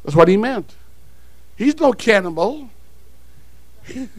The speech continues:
He's not asking you to eat human flesh. He said, "This bread represent my what? Flesh. And this wine represent my what? My blood." And as often as you do it,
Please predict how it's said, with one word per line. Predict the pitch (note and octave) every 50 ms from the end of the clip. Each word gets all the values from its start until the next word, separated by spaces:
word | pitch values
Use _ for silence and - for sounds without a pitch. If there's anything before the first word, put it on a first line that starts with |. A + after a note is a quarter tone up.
| F#3+ - - - - - - - - - - - - - - - - - -
He's | - A#3+ F4+ G#4+
not | F#4+ C4+
asking | B3+ A#3 F#3+ - A3+ A3
you | G#3+ G3
to | F#3
eat | F#3+ F#3+ F3 D3
human | C3+ F3 G3 F3 D3 C3+
flesh. | A#2 C3 C3+ C#3+ G3+ C4+ - - - - - - - - - - - - - - - - - - - - - - - - - - - - -
He | A#3 A#3
said, | A3+ A#3+ G#3+
"This | A3+ C4 B3 -
bread | F3 D#3 G#3 C4+ D4 C#4 B3 G#3+ F#3 G3 G3 - - - - - - - - - -
represent | - A3+ G3+ A#3 G3 E3+ G3 A3+ A3+ - -
my | G3+ G#3 G#3 A3 A3+
what? | A3 A3 A3 B3 D#4+ E4 - - - - - -
Flesh. | - - - A3 C4 B3+ A#3 F#3 - - - - - - - - - - - - - - - - - - - - - - - - - -
And | - F#3+ G3+ G3+ G#3
this | A#3+ A3 G3 -
wine | F#3 A3+ C#4 C4+ B3+ A3+ G#3
represent | G#3 G3+ G3 F#3 G#3 G#3+ G#3
my | G#3 G#3 G#3
what? | A3 A3+ A#3 C4 A#3+ - - - - - - - - - - - -
My | D#3+ G#3+ A3 A3 G#3
blood." | F#3 G#3+ B3 C#4 C4+ B3+ G3 C#3 - - - - - - - - - - - - - - - -
And | - F3
as | F#3+ F3 F#3
often | A#3 C4 B3+ A#3 - B3 A3+
as | A#3 A#3 A3+ G3
you | F#3+ G#3 G#3
do | F3+ B3 D4 D4+ C#4 A3
it, | F3+ F3 F3+ - -